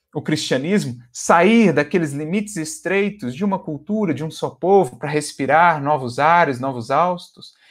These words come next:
interagir com outras consciências, com outros povos,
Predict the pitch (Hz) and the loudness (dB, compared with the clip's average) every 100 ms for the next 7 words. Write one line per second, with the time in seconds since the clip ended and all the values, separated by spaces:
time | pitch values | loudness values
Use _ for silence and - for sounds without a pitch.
0 | - 151 147 147 123 120 151 202 202 - | -12 -8 0 4 4 2 0 0 0 -4
1 | 147 156 208 208 - 240 - 131 123 - | -4 0 2 0 -4 -8 -8 -12 -12 -10
2 | 247 156 165 - 117 - _ _ _ 143 | -6 -6 -6 -10 -12 -12 _ _ _ -2
3 | 170 180 143 - - 151 180 170 120 - | -2 -2 -10 -14 -2 2 4 2 -4 -12
4 | - | -20